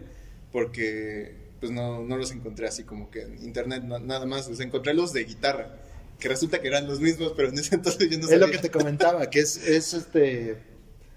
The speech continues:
Speaker 2: distinto a encontrar, o sea, lo más común es guitarra,
Speaker 1: Sí.
Speaker 2: batería, bajo, ¿no?
Speaker 1: Sí,
Speaker 2: Pero
Speaker 1: sí, sí.
Speaker 2: ukelele es, es totalmente distinto y precisamente por eso no hay mucha como que <laughs> información de
Speaker 1: Sí,
Speaker 2: ukelele,
Speaker 1: claro.
Speaker 2: puesto que no muchos lo tocan, pues.
Speaker 1: Ujú.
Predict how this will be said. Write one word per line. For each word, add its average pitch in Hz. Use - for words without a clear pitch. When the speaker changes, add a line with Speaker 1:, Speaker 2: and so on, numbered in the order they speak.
Speaker 2:
distinto 143
a -
encontrar, 143
o 127
sea, 131
lo 143
más 165
común 165
es 143
guitarra, 143
Speaker 1:
Sí. 123
Speaker 2:
batería, 127
bajo, 123
¿no? 110
Speaker 1:
Sí, -
Speaker 2:
Pero 117
Speaker 1:
sí, 117
sí. 123
Speaker 2:
ukelele 131
es, 127
es 127
totalmente 131
distinto 147
y 135
precisamente 127
por 110
eso 123
no 123
hay 123
mucha 123
como 104
que 117
<laughs> -
información 151
de 147
Speaker 1:
Sí, -
Speaker 2:
ukelele, 135
Speaker 1:
claro. 139
Speaker 2:
puesto 117
que 107
no 139
muchos 151
lo 131
tocan, 117
pues. 139
Speaker 1:
Ujú. 170